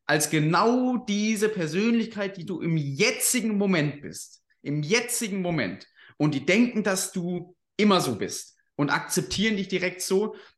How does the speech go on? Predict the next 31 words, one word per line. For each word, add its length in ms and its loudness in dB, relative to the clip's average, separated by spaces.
Ähm, 760 0
und 100 2
ich 80 -2
will 80 4
nicht 140 4
sagen, 260 0
haben 140 -2
direkt 240 -6
so 80 -6
diese 180 -4
Erwartungshaltung, 920 -2
dass 260 -4
du 60 -6
so 140 -2
bist, 220 0
aber 320 0
für 120 0
die 200 -2
ist 140 0
es 120 -2
der 120 2
Normalzustand, 1000 0
dass 240 -2
du 80 -4
diese 640 -4
für 220 -2
dich 340 -2
bereits 380 0
veränderte 800 -2
Persönlichkeit 880 -4
bist. 320 -4